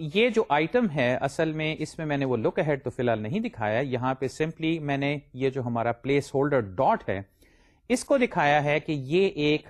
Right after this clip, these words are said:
نان ٹرمینل سے پہلے ہے، اور فرض کریں کہ گرامر میں آپ کے پاس ایک رول ہے X goes to beta۔ تو جہاں تک این ایف اے کا تعلق ہے اصل میں ہوگا یہ،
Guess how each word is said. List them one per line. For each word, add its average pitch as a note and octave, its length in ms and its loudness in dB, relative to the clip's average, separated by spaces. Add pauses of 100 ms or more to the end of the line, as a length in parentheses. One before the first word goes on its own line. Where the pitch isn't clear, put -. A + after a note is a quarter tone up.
(140)
نان C#3+ 460 2
ٹرمینل C3 340 2
سے B2+ 180 -6
پہلے C3 380 0
ہے، B2+ 140 2 (540)
اور F3+ 140 2
فرض A#3+ 340 0
کریں D#3 280 0
کہ D3+ 140 -4 (120)
گرامر D3+ 380 2
میں B2 260 -2 (280)
آپ C3 200 0
کے C#3+ 100 -2
پاس A#2 360 0
ایک A2 160 -2
رول C#3+ 260 2
ہے B2 220 0
X C3+ 260 -2
goes G2 220 -4
to C#3 180 -4
beta۔ D#3 240 4 (800)
تو G3+ 80 4 (440)
جہاں D#3 300 2
تک A#3+ 220 0
این G3+ 200 2
ایف G3 240 -2
اے C4 120 4
کا - 160 0
تعلق A#2 380 0
ہے D#3 100 2
اصل E3+ 280 -2
میں E3 120 -4
ہوگا C3 300 2
یہ، A#2+ 300 0